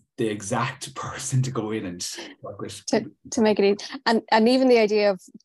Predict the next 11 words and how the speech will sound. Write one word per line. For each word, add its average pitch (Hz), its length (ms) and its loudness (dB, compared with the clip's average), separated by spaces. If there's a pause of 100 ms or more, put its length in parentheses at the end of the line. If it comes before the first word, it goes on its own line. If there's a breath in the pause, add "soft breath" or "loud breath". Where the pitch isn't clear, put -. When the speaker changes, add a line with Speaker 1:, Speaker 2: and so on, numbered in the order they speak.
(160)
Speaker 2:
talk 220 280 -6
therapy 202 260 -4
doesn't 185 260 -6
work 196 200 -6
for - 120 -12
me, 180 300 -4
I 190 180 2
would 190 220 -2
maybe 185 320 -2
argue 180 360 -2
that 185 160 -4